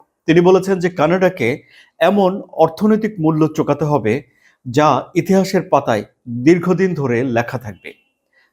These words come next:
কেন? কারণ হলো যে কানাডার অন্টারিও যে প্রদেশ রয়েছে, সেই প্রদেশের যিনি প্রিমিয়ার,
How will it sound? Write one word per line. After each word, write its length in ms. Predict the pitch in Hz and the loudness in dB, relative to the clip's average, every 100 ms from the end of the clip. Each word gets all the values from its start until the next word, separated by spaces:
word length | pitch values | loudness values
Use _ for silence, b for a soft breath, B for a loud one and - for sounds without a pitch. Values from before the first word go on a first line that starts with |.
| _ | _
কেন? 180 | 156 156 220 - _ b b b | -2 0 0 -4 _ b b b
কারণ 220 | 170 185 | 0 2
হলো 260 | 233 214 160 175 147 | 4 4 4 2 -2
যে 120 | 156 | -4
কানাডার 520 | - 170 220 180 139 - - b b b b - | 0 2 2 2 0 -2 -18 b b b b 0
অন্টারিও 500 | 170 202 226 220 220 | 0 4 4 4 2
যে 120 | 180 | 0
প্রদেশ 300 | 175 143 143 143 | 0 0 0 -2
রয়েছে, 320 | 131 107 185 208 _ | -4 -4 -6 -8 _
সেই 200 | - 160 | -4 -4
প্রদেশের 480 | - 156 185 208 175 | 0 0 2 0 0
যিনি 160 | 175 | 2
প্রিমিয়ার, 520 | 170 - 147 120 110 | 0 2 2 2 0